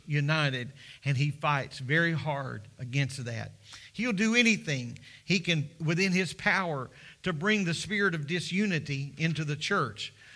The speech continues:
That's why we should do everything within our power to make sure that it stays out. In our text today, Paul gives us a list of some of the people that helped him in ministry.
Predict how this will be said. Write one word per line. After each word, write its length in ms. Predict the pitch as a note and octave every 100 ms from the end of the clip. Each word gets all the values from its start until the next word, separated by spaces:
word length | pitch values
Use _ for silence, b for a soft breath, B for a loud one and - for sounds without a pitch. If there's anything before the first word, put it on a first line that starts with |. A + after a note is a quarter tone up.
| B
That's 340 | D#3 F#3 -
why 220 | D#3+ D3
we 220 | C#3 F3+ A3
should 240 | E3 C#3+
do 160 | D3+ E3+
everything 580 | F#3+ E3+ F3+ D#3+ D3+
within 300 | C#3 C3+ C#3+
our 260 | C3 F3+ F#3
power 480 | - D3 C3+ A#2 C3 B B -
to 100 | D3
make 280 | C#3 C#3+ -
sure 220 | C#3+ C3+
that 160 | B2
it 140 | A#2+ -
stays 400 | - C3 B2 G#2+
out. 280 | A2+ G#2+ G#2 - B B B B B
In 120 | G#3+
our 160 | A3+ A3
text 360 | A3+ B3+ B3
today, 360 | - E3+ D#3 D#3+
Paul 460 | D#3 G#3 A3 G3 E3
gives 260 | D#3+ D#3
us 180 | E3+ D#3
a 60 | D#3+
list 480 | E3 F#3 D#3+ D3+
of 180 | - D3+
some 240 | B2+ G3+ G3
of 60 |
the 100 | D#3
people 380 | D#3 F#3 D3 D3
that 220 | D3 D3+
helped 320 | D3+ F#3 - -
him 180 | D3+
in 140 | C#3 C3+
ministry. 560 | D#3+ C#3 A2 - -